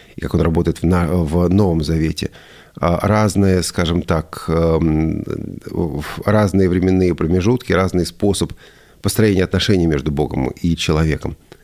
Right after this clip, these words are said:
Но при этом указаний на Иисуса Христа, указаний на спасение по вере в Ветхом Завете, Денис, гораздо больше, чем можно было бы предположить. Мы с вами дойдем скоро, ну, скоро, через несколько месяцев,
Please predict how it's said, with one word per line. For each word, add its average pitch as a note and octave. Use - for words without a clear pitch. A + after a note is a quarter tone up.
Но G#2
при A2+
этом F#3+
указаний A#2
на F2
Иисуса F2
Христа, D#3
указаний F#2
на D#2
спасение D#2+
по D2
вере D3+
в -
Ветхом D#2+
Завете, F2+
Денис, E2
гораздо F#2
больше, E2
чем C#2+
можно D#2
было D#2
бы D2+
предположить. F2
Мы D#2+
с -
вами F#2+
дойдем F2
скоро, A2
ну, D#2+
скоро, -
через E2+
несколько E2
месяцев, -